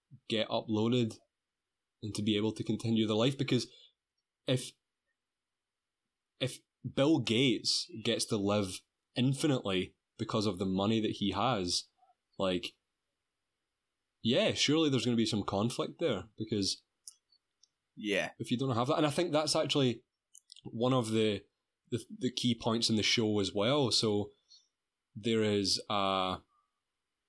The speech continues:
Speaker 1: a company who's trying to create a free afterlife, where it's like a free-to-play version of the afterlife,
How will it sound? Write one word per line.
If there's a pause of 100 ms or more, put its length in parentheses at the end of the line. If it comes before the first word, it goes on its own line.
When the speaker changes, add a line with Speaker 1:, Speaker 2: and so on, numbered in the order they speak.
(120)
Speaker 1:
a
company
who's
trying
to (460)
create
a
free
afterlife,
where
it's
like
a
free-to-play (140)
version (160)
of
the
afterlife,